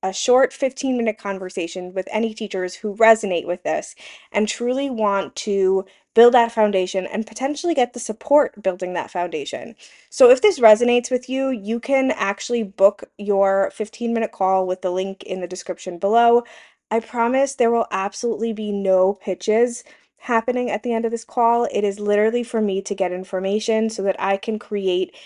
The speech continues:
the course that is right for teachers who are going into the classroom feeling this way. All right, let's dive on into today's podcast sponsor. So I have a question for you.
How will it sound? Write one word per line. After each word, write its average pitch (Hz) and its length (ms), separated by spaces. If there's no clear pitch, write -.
the 208 80
course 190 560
that 190 180
is 185 240
right 202 480
for 196 640
teachers 226 560
who 214 220
are 180 100
going 196 240
into 196 160
the 185 80
classroom 180 420
feeling 175 380
this - 220
way. 214 280
All 254 140
right, - 340
let's 285 460
dive 233 440
on 196 300
into 185 480
today's 277 480
podcast 247 680
sponsor. 180 840
So - 160
I 302 40
have 320 80
a 349 40
question 320 400
for 302 140
you. 180 320